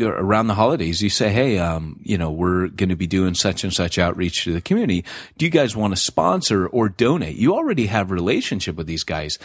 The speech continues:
Now suddenly you're getting them to donate. What's awesome about business is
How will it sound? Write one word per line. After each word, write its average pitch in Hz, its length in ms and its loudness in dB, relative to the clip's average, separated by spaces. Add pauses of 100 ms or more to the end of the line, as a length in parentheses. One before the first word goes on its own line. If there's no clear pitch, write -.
(240)
Now 185 180 2
suddenly 180 500 2
you're 127 220 2
getting 127 320 0
them 95 160 -2
to 92 100 -2
donate. 95 460 0
What's 101 200 -2 (140)
awesome 175 460 2
about 92 400 -2
business 110 480 0
is 78 260 -6